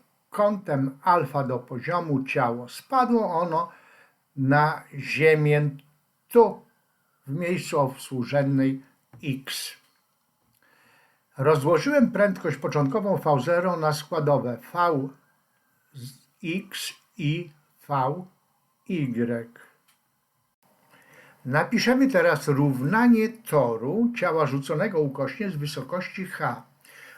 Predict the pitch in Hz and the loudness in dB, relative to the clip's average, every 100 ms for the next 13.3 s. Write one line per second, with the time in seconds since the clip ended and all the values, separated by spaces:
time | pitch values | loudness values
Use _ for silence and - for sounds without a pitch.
0 | - 131 123 214 277 233 - 143 120 135 | -10 -6 0 2 4 2 2 2 2 0
1 | 202 - 156 202 160 175 175 151 151 - | -4 -2 -2 -2 -2 -2 -2 -2 -2 -2
2 | 156 147 - - 131 120 202 175 127 135 | -4 -4 -6 -2 -2 0 -2 0 0 0
3 | 143 - - - - 147 151 139 185 180 | -2 -8 -20 -8 2 6 6 4 0 0
4 | - - 160 185 - - 175 143 117 131 | -2 -6 -8 -10 -14 -6 -2 -2 0 2
5 | 151 240 - - _ _ 220 247 - - | 2 0 -4 -20 _ _ -6 -4 -4 0
6 | 139 123 - - 135 - _ _ _ _ | 2 0 -4 -12 -14 -18 _ _ _ _
7 | _ _ _ _ _ _ _ _ _ _ | _ _ _ _ _ _ _ _ _ _
8 | _ _ _ _ _ _ _ _ _ _ | _ _ _ _ _ _ _ _ _ _
9 | _ _ 233 247 214 202 - - 247 247 | _ _ 0 2 2 0 -4 -2 0 2
10 | 240 226 233 226 - - 135 110 _ _ | 2 2 2 -2 -4 -4 -4 -4 _ _
11 | - 160 160 160 160 151 156 143 226 226 | -12 -6 -4 -2 -2 -2 -2 -2 -2 0
12 | 208 156 147 233 233 - 139 131 127 131 | 0 0 0 0 -2 -6 -4 0 0 0
13 | 151 214 | -2 -4